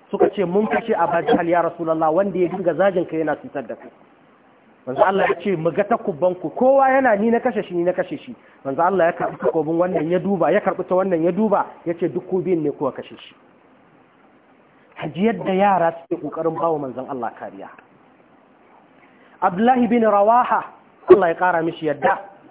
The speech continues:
wata rana ya shigo wajen manzon Allah sallallahu alaihi wa sallama. Manzon Allah yana cikin masallaci, bai ƙaraso masallacin ba, yana daga nesa, sai ya ji manzon Allah sallallahu alaihi wa sallama ya ce,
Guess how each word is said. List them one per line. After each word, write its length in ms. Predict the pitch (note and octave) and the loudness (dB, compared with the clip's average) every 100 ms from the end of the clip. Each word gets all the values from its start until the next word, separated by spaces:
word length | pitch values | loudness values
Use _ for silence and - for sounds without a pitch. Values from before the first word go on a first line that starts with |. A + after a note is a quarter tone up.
| - - - - | -20 -20 -20 -6
wata 340 | D#3 A#3 A#3+ | -2 0 2
rana 360 | A#3 A3+ A3+ A3 | 4 4 4 4
ya 160 | A3 A3 | 4 2
shigo 300 | A3 G3 G#3+ | 0 2 2
wajen 160 | G3 G#3+ | 2 2
manzon 280 | G3+ F3 F#3 | 0 0 -2
Allah 240 | G3 F#3+ - | 2 0 2
sallallahu 380 | F#3+ F3+ F3+ E3+ | 0 2 2 2
alaihi 260 | E3+ E3+ E3+ | 0 0 -2
wa 100 | D#3 | -2
sallama. 380 | - F3+ F#3 E3+ | 0 0 0 -2
Manzon 180 | F3+ G#3 | -2 0
Allah 180 | A#3 G#3+ | 2 4
yana 200 | G#3+ F#3+ | 4 0
cikin 160 | - - G3+ | -2 -6 -4
masallaci, 600 | G3+ G#3 G3+ G3+ G3+ G#3 - _ _ _ _ _ _ - | -2 2 2 0 -4 -12 -12 _ _ _ _ _ _ -16
bai 320 | C#3 A#3+ A#3+ | -2 2 4
ƙaraso 580 | A#3 B3 C#4 C4+ C4 C#4 | 4 4 4 4 4 2
masallacin 600 | B3+ C4 C4 C4 C4 B3 | 4 2 2 2 2 -2
ba, 80 | A3 | 2
yana 240 | A#3+ B3+ A3+ | 2 2 2
daga 220 | G3+ G3+ | 2 2
nesa, 460 | G#3 D4+ - G#3+ C3+ - - _ _ _ E3+ | 4 2 2 0 0 -14 -20 _ _ _ -4
sai 100 | F#3 | -2
ya 100 | F#3 | -2
ji 100 | G3 | 0
manzon 320 | F3+ D#3 E3 | -2 -2 -2
Allah 240 | F3+ E3 - | 0 -2 -2
sallallahu 380 | E3+ D#3+ E3 C#3+ | -2 0 0 -2
alaihi 240 | D3+ D#3+ D3+ | -6 -6 -8
wa 100 | C#3+ | -2
sallama 420 | D#3+ D#3 D#3 C#3+ | -2 -2 -4 -4
ya 100 | C#3+ | -6
ce, 80 | - | -8